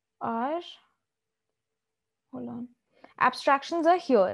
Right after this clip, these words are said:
right? We're talking about these abstract things, and then we're talking about abstractions. So C and D are definitely a pair. In Hegel's writings, the definition of sublations are often dense and abstract. Nevertheless, we can clearly see how these abstractions relate only to the colo-,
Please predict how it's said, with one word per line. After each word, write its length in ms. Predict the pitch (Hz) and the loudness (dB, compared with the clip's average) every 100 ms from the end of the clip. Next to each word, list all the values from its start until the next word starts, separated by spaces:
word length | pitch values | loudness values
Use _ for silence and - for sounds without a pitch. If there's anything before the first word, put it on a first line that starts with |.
| 202 | 2
right? 340 | 254 339 226 | 4 4 0
We're 120 | 220 | 0
talking 260 | 240 226 226 | 2 0 0
about 180 | 220 220 | 0 2
these 160 | 302 | 2
abstract 560 | - 233 - - 214 - | 2 -2 -2 -4 -4 -4
things, 260 | 269 440 440 | -4 -2 -2
and 160 | 269 | -2
then 140 | 247 233 | 0 0
we're 80 | |
talking 240 | 262 220 226 | -2 -2 -2
about 160 | 311 | -2
abstractions. 720 | - 226 - 220 - - 240 - _ - - - | -2 -4 -6 -8 -8 -14 -14 -20 _ -20 -20 -10
So 140 | 302 | -8
C 300 | - 302 311 | 0 4 4
and 160 | 339 294 | 4 4
D 160 | 277 | 6
are 60 | 311 | 4
definitely 500 | 247 233 262 254 285 | 4 0 -2 0 0
a 40 | |
pair. 320 | 302 254 233 320 - _ _ - | 2 2 2 0 -6 _ _ -6
In 140 | 302 | 0
Hegel's 360 | 285 269 330 311 | 2 4 4 4
writings, 380 | 262 269 359 | 2 2 -2
the 60 | 285 | 0
definition 500 | 262 247 247 247 294 | 0 0 -2 -2 -6
of 80 | 302 | -6
sublations 640 | 269 - 240 233 277 285 | -6 -4 -4 -4 -4 -4
are 80 | 262 | -4
often 180 | 262 254 | -2 0
dense 220 | 220 220 | 0 0
and 100 | 247 | -2
abstract. 600 | 202 - 269 523 - - _ _ _ - | -4 -4 -2 -2 -4 -20 _ _ _ -2
Nevertheless, 460 | 247 269 311 381 | 2 4 2 0
we 80 | 285 | -4
can 140 | 302 | -4
clearly 300 | 285 254 262 | 0 0 0
see 140 | 294 311 | -2 -2
how 160 | 262 | 0
these 180 | 240 277 | 0 -2
abstractions 600 | 240 - - - - 294 | -2 -4 -8 -8 -8 -4
relate 180 | 247 240 | -2 0
only 240 | 240 220 | -2 -2
to 100 | 220 | -4
the 100 | 220 | -4
colo-, 260 | 285 247 220 | -2 -2 -4